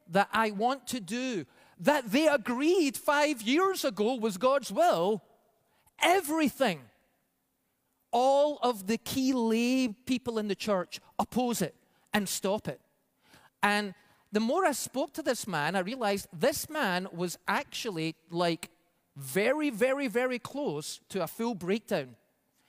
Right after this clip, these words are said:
He was burned out. His family were burned out. Um, the, it, the church almo-, the, the church treated him almost like,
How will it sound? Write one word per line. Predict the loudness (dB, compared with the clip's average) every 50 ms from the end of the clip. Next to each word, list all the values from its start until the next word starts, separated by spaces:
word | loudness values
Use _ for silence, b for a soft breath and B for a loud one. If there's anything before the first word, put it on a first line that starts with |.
| b b b b b b b b b b
He | _ 0 2 2
was | 2 0 -2 -4 -4
burned | -8 -14 -6 0 2 2 2 2 0 -2 0 2
out. | 2 4 4 2 0 -2 -6 -12 -12
His | -8 -6 -6 -6
family | -6 -2 0 2 2 2 0 -2 -4 -4
were | -2 -2 -2 -2
burned | -2 -2 0 0 0 0 -2 -2 0 0
out. | 2 2 2 -2 -4 -8 -12 _ b b b b b b b b b b b _
Um, | 2 2 4 4 2 0 -2 -6 -12 -16 _ _ _ -14
the, | -4 0 2 2 2 2 0 -2 _ _ _ _ _ _ _ _ _ _ _ _
it, | -4 -4 -4 -4 -4 -12 -20 _
the | -4 -4 -4
church | -2 0 2 2 2 2 0 -6 -4 0
almo-, | 0 2 2 2 0 0 0
the, | 0 0 -4 -2
the | -2 -4
church | -4 -2 -2 -2 -2 -2 -6 -10
treated | -6 -6 -6 -4 -4 -6 -2
him | -2 -2 -2 0
almost | 0 0 0 0 0 -2 -2 -4 -4 -6 -2
like, | 0 2 2 2 0 -2 -8 -16